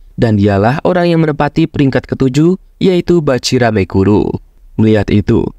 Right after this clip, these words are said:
Isagi pun merasa tertinggal dengan mereka, meskipun mereka telah bertanding bersama-sama, namun mereka ternyata jauh lebih kuat daripada Isagi. Kemudian, top six pun disuruh untuk pergi ke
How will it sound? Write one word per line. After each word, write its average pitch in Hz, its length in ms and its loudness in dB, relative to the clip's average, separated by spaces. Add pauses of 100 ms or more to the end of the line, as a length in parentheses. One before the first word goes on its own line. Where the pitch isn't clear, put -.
(120)
Isagi 131 340 0
pun 127 160 -2
merasa 123 320 -2
tertinggal 120 400 0
dengan 117 240 2
mereka, 135 480 0 (300)
meskipun 175 340 0
mereka 165 240 0
telah 147 240 0
bertanding 139 400 0
bersama-sama, 110 640 0 (320)
namun 117 240 2
mereka 110 240 0
ternyata 107 400 0
jauh 104 160 0
lebih 101 240 -2
kuat 135 240 0
daripada 131 400 0
Isagi. - 720 -2 (260)
Kemudian, 104 560 2 (240)
top 165 160 -2
six - 160 -2
pun 180 160 0
disuruh 151 400 0
untuk 135 240 -2
pergi 147 320 2
ke - 80 0